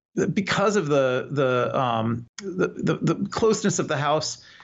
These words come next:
combined with the fact that the, um, there, there's a certain, uh, n-, nihilistic faction within the House Republicans who, you know, really just wanna see the, the government destroyed. Um,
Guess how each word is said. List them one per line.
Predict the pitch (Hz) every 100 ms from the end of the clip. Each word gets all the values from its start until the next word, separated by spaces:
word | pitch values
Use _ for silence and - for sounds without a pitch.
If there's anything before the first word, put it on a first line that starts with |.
| _
combined | - 151 123 196 214
with | 170
the | 151
fact | - 135 127 -
that | 143 120
the, | 131 123 98 131
um, | 123 120 120 120 123
there, | 156 147
there's | 156 127
a | 131
certain, | - 170 147 135
uh, | - 135 123 -
n-, | - 143 - 165
nihilistic | 143 135 143 143 - 120
faction | - 123 127 - 139 113 120 - - -
within | 139 147
the | 123
House | 117 127 -
Republicans | 131 120 131 127 123 120 120
who, | 123 117 117
you | 151
know, | 131
really | 113 135 147 127
just | 117 -
wanna | 120 117
see | 117 135
the, | 113 110
the | 113
government | 117 113 123 110 - - - -
destroyed. | 131 - 151 160 190 123 120 - - - -
Um, | 143 131 127 135